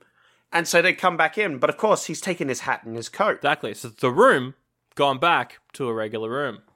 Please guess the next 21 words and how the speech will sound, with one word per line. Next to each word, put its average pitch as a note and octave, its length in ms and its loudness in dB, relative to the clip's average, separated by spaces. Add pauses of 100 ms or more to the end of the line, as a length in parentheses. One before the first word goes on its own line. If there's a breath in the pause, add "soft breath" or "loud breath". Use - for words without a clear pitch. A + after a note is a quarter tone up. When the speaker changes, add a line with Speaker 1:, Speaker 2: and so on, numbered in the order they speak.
Speaker 1:
And G#3 60 -12
he's G3 80 -10
like, C#4 220 -8
"Well, D#4+ 260 0
<laughs> E4+ 400 0
but, G4 220 -8
but D#4 400 4
it, F#4+ 300 0
it G4+ 220 2
was." G4 440 0
And E3 120 -2
he's C#3+ 200 -4
like, C#3 160 -6
"Ah, E3+ 360 2
shut - 460 0
up, - 280 -2
Costello. E3+ 560 -2
You're E3+ 180 0
a - 20 0
fucking - 720 -8
idiot. C#3 300 -8